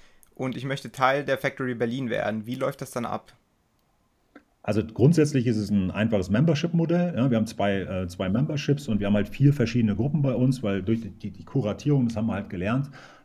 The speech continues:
Speaker 2: ähm, da gibt's halt vier Gruppen, die wir denken, die du brauchst, um so eine Gemeinschaft zu bauen, ne? Also du bewirbst dich bei uns, also wenn du gründungsinteress-, ähm, ähm, interessierter bist, du bewirbst dich, kannst entweder nur Teil des digitalen Netzwerkes sein,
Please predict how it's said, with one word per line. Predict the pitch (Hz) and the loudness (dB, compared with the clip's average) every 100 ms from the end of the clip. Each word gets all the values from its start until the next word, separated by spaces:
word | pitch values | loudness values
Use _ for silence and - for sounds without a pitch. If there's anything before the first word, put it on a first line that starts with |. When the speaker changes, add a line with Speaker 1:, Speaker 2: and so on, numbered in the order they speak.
| _ | _
Speaker 2:
ähm, | 98 101 98 98 95 78 82 64 64 | -4 -2 0 -2 -6 -10 -10 -12 -12
da | - | -6
gibt's | 101 117 | -4 -2
halt | 104 - | -2 -4
vier | - 120 | -2 0
Gruppen, | 120 104 143 147 135 110 101 101 | 2 0 2 4 4 2 -4 -6
die | 113 110 | -2 0
wir | 95 | 2
denken, | 101 135 107 113 | 2 2 2 0
die | 101 | 0
du | 98 | -2
brauchst, | 82 87 135 143 113 | -2 0 0 0 -4
um | 104 | -2
so | |
eine | 107 104 | -2 -2
Gemeinschaft | 87 98 85 101 - 123 | -4 -2 -2 -2 -4 -6
zu | - 98 | -6 -6
bauen, | 80 98 185 202 127 | -4 0 2 2 2
ne? | 143 156 | 0 0
Also | - 101 | -2 -2
du | 95 | -2
bewirbst | 95 110 147 - | 0 0 0 -2
dich | - | -4
bei | 120 | -4
uns, | 113 131 143 - | 0 4 2 2
also | 98 92 | -4 -4
wenn | 95 | -4
du | 92 | -2
gründungsinteress-, | 95 135 123 113 98 - | 0 2 0 -2 -4 -6
ähm, | 98 95 87 85 | -8 -6 -6 -6
ähm, | 85 85 | -8 -10
interessierter | 98 101 98 117 95 | -8 -8 -4 -4 -4
bist, | 139 147 90 | -4 -4 -4
du | |
bewirbst | 90 117 147 - | 0 0 2 0
dich, | - | 0
kannst | 104 - | -2 -2
entweder | 104 123 117 101 | -4 -2 0 0
nur | 95 95 | 0 -6
Teil | - 98 90 | -6 -8 -6
des | 85 | -2
digitalen | 151 170 151 131 | 0 0 0 0
Netzwerkes | 135 135 131 123 123 | 0 -2 -4 -4 -4
sein, | 123 123 123 | -2 -2 -2